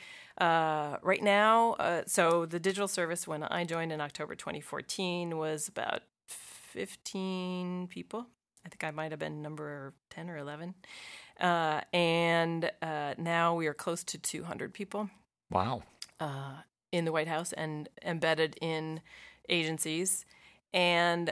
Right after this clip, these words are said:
Speaker 1: uh, most of those people, some of them have come from the federal government, uh, either transferred or what we call detailed from other agencies. But most of those people have come from the private sector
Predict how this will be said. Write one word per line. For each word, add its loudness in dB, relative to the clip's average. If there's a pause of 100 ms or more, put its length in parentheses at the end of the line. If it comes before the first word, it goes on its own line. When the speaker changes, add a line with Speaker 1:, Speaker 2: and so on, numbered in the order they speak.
(100)
Speaker 1:
uh, 2 (340)
most 6
of 2
those 2
people, -2
some 8
of 2
them 0
have -6
come 0
from -2
the -2
federal 0
government, -2
uh, 2 (100)
either 2
transferred 2
or 2
what -10
we -20
call -8
detailed 0
from -4
other -4
agencies. -4 (420)
But 6
most 8
of 4
those 2
people -2
have -4
come 4
from -6
the -2
private -2
sector -2